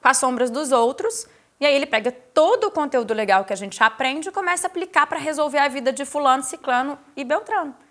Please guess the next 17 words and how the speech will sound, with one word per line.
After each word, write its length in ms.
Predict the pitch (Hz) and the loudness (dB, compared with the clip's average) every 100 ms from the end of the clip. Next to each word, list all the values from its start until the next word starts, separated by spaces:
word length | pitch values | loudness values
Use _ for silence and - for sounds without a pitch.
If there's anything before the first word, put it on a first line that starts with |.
| _ | _
E 120 | - 311 | 0 2
a 80 | |
nossa 380 | 320 294 349 392 | 4 4 2 0
continua 380 | 381 370 339 330 | -6 -6 -6 -6
intacta, 640 | 466 - - - - - - _ _ | -6 -2 -2 -2 -8 -20 -20 _ _
intacta 600 | 247 247 247 277 - 359 - | -10 0 2 2 0 -6 -4
e 80 | |
bagunçada. 760 | 240 277 349 403 - - 180 175 _ | 0 0 0 -6 -6 -8 -12 -20 _
E 80 | - | -6
não 80 | 262 | -2
é 80 | 247 | -2
isso 100 | - | -2
que 60 | |
a 40 | 240 | -6
gente 200 | 269 - | -6 -4
quer, 260 | - 170 | -2 -2
né? 220 | 185 202 | -6 -10